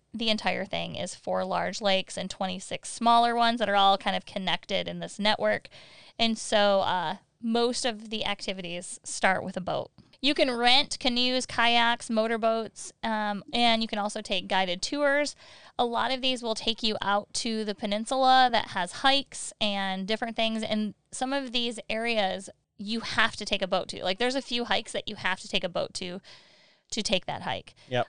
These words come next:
Speaker 1: Uh, so, like I said, most of these activities start with a boat.
Speaker 2: Yeah, and you can find boat tours through the National Park Service. They have their own boats.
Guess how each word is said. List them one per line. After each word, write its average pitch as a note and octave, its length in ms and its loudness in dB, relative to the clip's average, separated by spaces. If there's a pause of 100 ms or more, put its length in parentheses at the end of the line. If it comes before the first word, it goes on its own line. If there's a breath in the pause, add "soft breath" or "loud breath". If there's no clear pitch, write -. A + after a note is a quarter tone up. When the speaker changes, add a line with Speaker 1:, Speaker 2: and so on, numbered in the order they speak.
Speaker 1:
Uh, F#3 420 -2
so, G3 840 4
like F#3+ 160 4
I F3+ 80 2
said, - 260 -4
most F#3+ 260 0
of G3 80 -10
these F#3+ 160 -4
activities F3+ 480 -6
start F3 580 -2
with F#3 200 -8
a G3 40 -16
boat. - 240 -8 (760)
Speaker 2:
Yeah, C3+ 140 4
and C3+ 120 4
you D3+ 80 8
can D#3+ 240 6
find C3 540 2
boat C3+ 260 6
tours C#3 520 6 (760)
through C3 220 2
the A2+ 100 2
National A2 400 2
Park B2 280 0
Service. F#3 520 2 (400)
They A#2+ 100 4
have A#2 120 0
their A2 160 -2
own D3 220 4
boats. D3+ 420 4